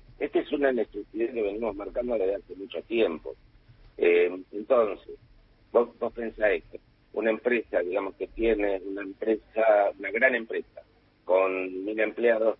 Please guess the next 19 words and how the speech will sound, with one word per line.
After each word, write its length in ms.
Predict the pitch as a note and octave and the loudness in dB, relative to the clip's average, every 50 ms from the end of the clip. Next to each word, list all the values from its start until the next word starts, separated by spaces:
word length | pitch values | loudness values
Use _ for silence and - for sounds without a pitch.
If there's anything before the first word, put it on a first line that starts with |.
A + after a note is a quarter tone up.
| _ _ | _ _
tiene 400 | - B2 A#2 G#2+ G#2+ F#2+ F2+ - - _ _ | -4 -2 -2 0 -2 -2 -2 -4 -8 _ _
una 320 | - G#2+ G#2+ A2 A2 G#2+ G#2 | -10 -8 -4 -2 0 0 0
man-, 240 | G#2 G#2 G#2+ G#2+ - _ _ _ - | 0 0 0 -2 -4 _ _ _ 0
puede, 480 | B2+ C#3+ D3 C3+ A#2 G#2+ F#2+ F2+ E2 - - _ _ _ _ _ | 2 4 4 4 2 0 -4 -4 -6 -8 -12 _ _ _ _ _
eh, 220 | - F2 F2 F2 - - | -12 -8 -8 -6 -2 -2
aportar 580 | F#2+ - - G2+ F#2+ F#2 - - B2+ B2 A2 | -2 0 0 0 -2 -2 0 0 0 0 0
tributariamente 1160 | - - - F2 F2 F2+ - - G#2+ G#2 A2 A#2 A#2 C3 C3+ A#2+ A2 G#2+ G2+ - - A2+ A2+ - _ _ _ _ _ _ - | -2 -8 -12 -10 -10 -10 -6 -4 -2 0 0 0 0 0 0 -2 -2 -4 -6 -6 -6 -6 -6 -6 _ _ _ _ _ _ -4
de 80 | A#2+ | 0
una 120 | B2+ C3 B2+ | 0 2 2
manera 400 | B2+ B2+ C3 C3 B2 A2+ - - - | 2 2 2 0 0 0 0 0 0
diferenciada 1080 | - A#2 A#2 - - A2 G#2+ G#2+ G#2 G#2 F#2+ - - D#3 D#3+ D3 B2 G#2+ G2 G2 G2 F2+ - | -2 -6 -6 -4 -2 0 0 0 0 -2 -6 -4 -2 2 4 6 6 6 4 2 -2 -6 -8
con 160 | - F#2+ G2+ | -12 -12 -10
respecto 480 | G2+ G#2 G#2 - C3+ C#3 A#2+ - B2+ A#2 | -10 -10 -8 -6 -8 -6 -4 -2 -2 -2
a 80 | A2+ | -2
un 320 | A2 A#2 B2+ C3+ C3 B2+ A#2+ - _ _ | -2 -4 -6 -6 -8 -10 -12 -14 _ _
taller 440 | - G#2+ A2 - C3+ C#3 C#3 C#3 C3+ B2+ - _ _ _ _ _ _ _ - | 0 0 0 2 2 4 4 4 2 -2 -10 _ _ _ _ _ _ _ -4
de 380 | A2+ A#2+ B2+ B2 A#2+ A2+ - - | -2 -2 0 0 0 -2 -2 -4
tres 240 | - A#2 A2+ - - | -6 -8 -8 -6 -4
empleados, 640 | A#2+ A#2 A#2 A#2+ B2+ B2+ B2+ B2+ B2+ C3+ - - | -6 -6 -4 0 2 4 6 6 4 4 0 -4